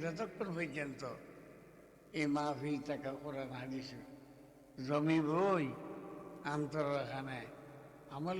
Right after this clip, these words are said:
নিয়ে তারা ফুনি বেলার চেষ্টা করি, আল্লাহর এই নিয়ামতের শুকর আদায় করি। আল্লাহ তাআলা আরো নবী কোনো তৌফিক দান করুন। আর <clears throat>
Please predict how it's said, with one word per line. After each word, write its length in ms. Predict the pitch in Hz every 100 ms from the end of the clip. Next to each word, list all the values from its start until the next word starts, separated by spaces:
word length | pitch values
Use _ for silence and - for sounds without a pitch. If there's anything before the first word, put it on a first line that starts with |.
| 175 160
নিয়ে 160 | 147 113
তারা 280 | 139 139 135
ফুনি 200 | 135 151 143
বেলার 280 | 135 135 135 151
চেষ্টা 300 | 127 - 139
করি, 240 | 147 156 135 - - - - - - - - 151
আল্লাহর 360 | 160 156 156 143
এই 60 | 139 131
নিয়ামতের 500 | 131 131 131 160 135
শুকর 280 | - 139 143 147
আদায় 220 | 127 135 135
করি। 200 | 139 135 117 - - - - - - 151
আল্লাহ 240 | 156 151
তাআলা 300 | 143 143 135
আরো 440 | 131 127 139 143 139
নবী 460 | 131 123 127 135 131 127 123
কোনো 200 | 131 127 -
তৌফিক 520 | 135 123 113 131 113
দান 180 | 120 113 113
করুন। 240 | 113 113 - - - - - - - - - - - - - - - - - - - - - - - - - _ - - - - - - - - _ - _ - _
আর 320 | 175 180 202 208 214 - - - -
<clears throat> 340 | 330 277 262